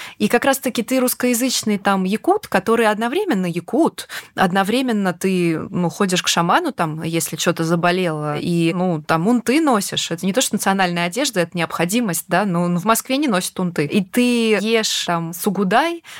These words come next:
при этом знаешь якутский язык, да, у вас там якутские традиции, и при этом ты такой достаточно европейский человек одновременно. Я вот, например, думала, а как вот китайцы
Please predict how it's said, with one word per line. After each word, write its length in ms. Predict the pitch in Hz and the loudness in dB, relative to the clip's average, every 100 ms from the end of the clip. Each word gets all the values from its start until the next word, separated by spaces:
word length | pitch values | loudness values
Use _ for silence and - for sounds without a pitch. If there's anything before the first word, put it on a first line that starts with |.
| - | -6
при 120 | 208 | 0
этом 460 | 240 - 233 196 180 | 0 2 0 0 0
знаешь 320 | 202 214 208 | 2 2 0
якутский 480 | 190 185 180 - 175 | -4 -4 -6 -4 -2
язык, 380 | 180 254 339 - | 0 2 0 2
да, 160 | 202 | 0
у 40 | 175 | 0
вас 180 | 165 - | -2 -2
там 160 | 170 | -2
якутские 480 | 170 190 190 - 185 | -2 -2 -2 -2 -2
традиции, 540 | 208 240 330 - 196 | 0 0 0 0 0
и 40 | 180 | 0
при 180 | 202 285 | 2 0
этом 280 | 339 190 170 | 2 -2 0
ты 180 | 254 269 | -2 0
такой 400 | 190 247 247 185 | 0 2 2 2
достаточно 800 | 185 185 233 226 - 185 175 170 | 0 0 -2 -2 -2 0 0 -2
европейский 1160 | 170 185 196 196 240 240 - - 190 180 175 | -2 0 0 0 -2 0 -2 -2 0 0 0
человек 640 | - 247 190 170 185 180 - | 0 2 2 2 -2 -2 -2
одновременно. 640 | 170 180 170 175 165 160 | -2 0 0 0 0 -2
Я 160 | 170 220 | 0 2
вот, 160 | 240 | 0
например, 340 | 240 254 247 240 | -2 0 0 2
думала, 380 | 294 381 240 180 | 0 0 2 2
а 60 | |
как 200 | - 320 | 0 -2
вот 140 | 220 - | -2 -2
китайцы 640 | 208 262 339 - - 160 | -2 2 2 0 -2 -2